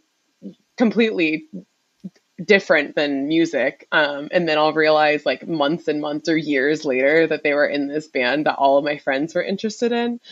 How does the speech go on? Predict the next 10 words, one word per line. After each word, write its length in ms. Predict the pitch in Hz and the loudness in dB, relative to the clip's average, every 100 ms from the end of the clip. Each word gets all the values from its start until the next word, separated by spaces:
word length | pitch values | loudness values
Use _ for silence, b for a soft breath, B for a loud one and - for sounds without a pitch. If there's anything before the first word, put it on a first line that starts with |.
| B - | B 4
Or, 140 | 208 | 6
like, 220 | 202 185 | 6 4
I'm 260 | 185 185 180 | 4 4 4
now 520 | 170 165 170 175 185 b b b 196 | 4 6 6 4 2 b b b 0
really 320 | 190 180 170 | 2 4 4
good 220 | 175 165 | 2 2
friends 520 | 170 156 156 156 156 - | 0 0 0 -6 -10 -2
with, 260 | 175 160 | -2 0
like, 240 | 160 147 165 | -2 -2 -2
my 160 | 151 | -6